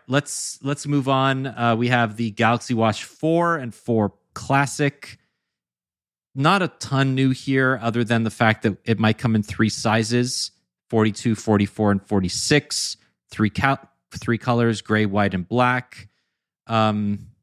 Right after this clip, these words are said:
I P six eight, water and dust resistance, two buttons on the side.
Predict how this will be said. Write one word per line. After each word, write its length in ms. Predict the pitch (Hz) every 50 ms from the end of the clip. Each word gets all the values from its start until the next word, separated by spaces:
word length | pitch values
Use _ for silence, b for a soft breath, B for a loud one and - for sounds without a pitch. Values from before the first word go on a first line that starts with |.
| _ _ _ _ _ _ _ _ _ _ _ _ _ _
I 100 | 120 131
P 140 | - 123 113
six 320 | - - 123 - - -
eight, 440 | 113 110 110 113 107 107 - - _ _ _ _ _
water 380 | - 107 104 107 107 104 107 98
and 100 | 98 98
dust 240 | - 139 127 - -
resistance, 960 | 139 123 - 127 120 - - - 123 120 117 117 - - - - - - - - _ _ _ _ _ _ _ _ _ _ _ _ _ _ _ _ _ _ _ _ _ _ _ _ _ _ _
two 180 | - - - 127
buttons 400 | 104 110 117 117 - 117 110 101
on 120 | 113 113
the 80 | 110 104
side. 640 | - - - 110 104 104 104 104 104 101 98 98